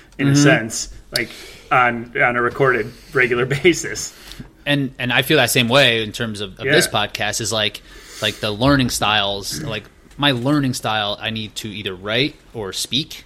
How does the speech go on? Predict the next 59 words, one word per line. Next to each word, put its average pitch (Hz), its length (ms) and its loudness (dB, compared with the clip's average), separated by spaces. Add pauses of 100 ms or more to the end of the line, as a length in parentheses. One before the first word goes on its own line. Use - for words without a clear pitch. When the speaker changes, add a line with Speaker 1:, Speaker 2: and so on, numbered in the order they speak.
(220)
Speaker 1:
Yep. 113 160 -4
Speaker 2:
Like, 107 140 -6
if 113 100 -6
I, 131 140 2
if 120 180 -4
I 113 80 0
listen 147 720 -2 (420)
or 107 160 -6
I'm, 98 220 -10
I'm 95 220 -10 (120)
taught, 117 380 -6
or, 120 100 -6
like, 95 260 -8
yeah, 87 100 -8
if - 80 -20
I'm - 80 -20
talked 135 280 -8
at, 123 220 -2
or 104 80 -6
if 98 80 -12
I'm, 101 60 -18
like, 90 160 -12
having 107 200 -10
to 92 80 -16
read, 117 300 -4
I 131 80 0
don't 101 160 -6
read 120 220 -8
that 120 180 -4
well. 120 320 -4
Like, 98 320 -10
I 120 100 -2
don't 139 160 -2
Speaker 1:
Yep. 156 160 -4 (140)
Speaker 2:
learn 113 400 -8
things 90 400 -16
that 85 200 -14
way. 78 360 -18 (140)
Speaker 1:
The 127 100 -8
same 127 180 -2
way. 110 140 -4
Speaker 2:
So, 107 80 -8 (420)
yeah. 120 300 -2 (180)
But 143 160 -6
then 185 160 2
there's 135 160 2
a 127 60 0
lot 131 60 2
of 127 60 -2
people 127 180 -2
who 127 60 2
are 127 220 0 (220)
taking 131 400 -6
audio 104 520 -6
in, 101 400 -8 (140)
right? 101 260 -6
So, 107 120 -6
like, 104 200 -4
Speaker 1:
Yeah. 156 120 -2